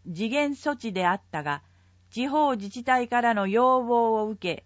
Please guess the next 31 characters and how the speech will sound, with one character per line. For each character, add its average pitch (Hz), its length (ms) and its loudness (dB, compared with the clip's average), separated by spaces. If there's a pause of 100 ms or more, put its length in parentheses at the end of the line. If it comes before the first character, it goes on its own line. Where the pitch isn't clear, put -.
期 277 160 -12
間 220 300 2
が 165 160 0
延 202 280 -2
長 202 220 -4
さ 190 160 -6
れ、 180 160 -6 (600)
今 285 320 2
後 277 140 2
二 294 180 0
年 233 260 0
は 160 240 -2
継 254 260 0
続 254 240 -6
さ 240 140 0
れ 233 140 0
る 233 100 2
見 208 160 0
込 233 140 0
み 214 120 -2
で 185 160 -2
あ 156 100 -2
る。 139 180 -12 (760)
ま 196 160 0
た、 220 280 2 (400)
更 277 240 2
新 285 300 -4
が 269 140 2
必 - 280 -10
要 254 240 0
な 240 260 2